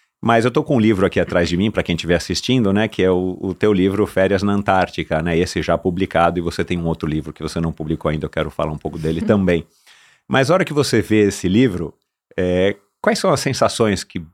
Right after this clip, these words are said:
Speaker 1: passam pela tua cabeça, assim? Você tem lembranças dessa época? Quais são as sensações de você também se ver tão pequenininha, é, numa outra época da tua vida, numa outra fase da tua vida, mas ao mesmo tempo uma coisa que é tão associada a,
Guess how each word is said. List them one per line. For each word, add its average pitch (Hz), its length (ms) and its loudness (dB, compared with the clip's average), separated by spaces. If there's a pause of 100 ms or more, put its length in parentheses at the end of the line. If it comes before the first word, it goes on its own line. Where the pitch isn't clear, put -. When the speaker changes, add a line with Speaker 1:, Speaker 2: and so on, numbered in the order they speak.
Speaker 1:
passam 92 380 0
pela 90 200 0
tua 90 160 0
cabeça, 85 520 0
assim? 82 260 -6
Você 87 240 -2
tem 143 160 0
lembranças 104 680 0
dessa 78 320 -4
época? 101 600 0
Quais 165 240 -2
são 151 160 -2
as 117 120 -2
sensações 101 680 0
de 87 80 -4
você 95 280 0
também 120 300 0
se 127 140 0
ver 95 220 2 (100)
tão 165 200 -2 (200)
pequenininha, 113 680 -2 (640)
é, 82 540 0 (320)
numa 87 300 -2
outra 95 240 2
época 95 260 2
da 87 100 2
tua 82 160 -2
vida, 98 300 0
numa 85 140 -4
outra - 200 -6
fase 95 380 0
da 85 140 -2
tua 82 180 -2
vida, 98 340 0
mas 92 280 0
ao 95 80 0
mesmo 98 260 0
tempo 101 220 -2
uma 101 120 -2
coisa 107 240 0
que 95 100 -4
é - 20 -4
tão 113 160 -2
associada 131 560 0
a, 85 120 2